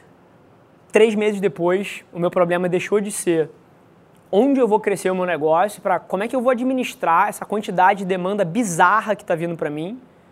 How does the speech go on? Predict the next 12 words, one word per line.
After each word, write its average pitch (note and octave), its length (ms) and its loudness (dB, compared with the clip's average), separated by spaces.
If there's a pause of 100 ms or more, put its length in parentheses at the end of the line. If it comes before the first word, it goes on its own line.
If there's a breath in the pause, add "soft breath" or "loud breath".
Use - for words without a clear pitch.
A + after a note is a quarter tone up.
(420 loud breath)
com F#3+ 180 -2
a G3 40 0
estrutura F#3+ 560 0
medíocre F#3 600 -4
que D#3+ 120 -10
eu F#3+ 80 -6
tenho. C#3+ 340 -8
Então, F#3 360 -2
dali F3+ 260 0
pra F#3 160 -2
frente, G3+ 520 -6 (400 loud breath)
foram, E3+ 480 0